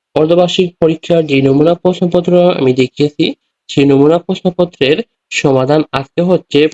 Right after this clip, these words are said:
পর্ব সাত। যারা গত পর্বগুলো দেখো নাই, তোমাদের দেখার সুবিধার্থে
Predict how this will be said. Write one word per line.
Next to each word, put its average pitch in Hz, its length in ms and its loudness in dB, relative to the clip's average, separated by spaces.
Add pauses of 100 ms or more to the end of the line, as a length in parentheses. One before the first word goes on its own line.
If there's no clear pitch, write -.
পর্ব 143 440 0 (260)
সাত। 117 340 -2 (340)
যারা 139 200 0
গত 143 260 0
পর্বগুলো 180 680 2
দেখো 139 280 -2
নাই, 143 260 0
তোমাদের 135 440 0
দেখার 139 220 0
সুবিধার্থে 175 760 0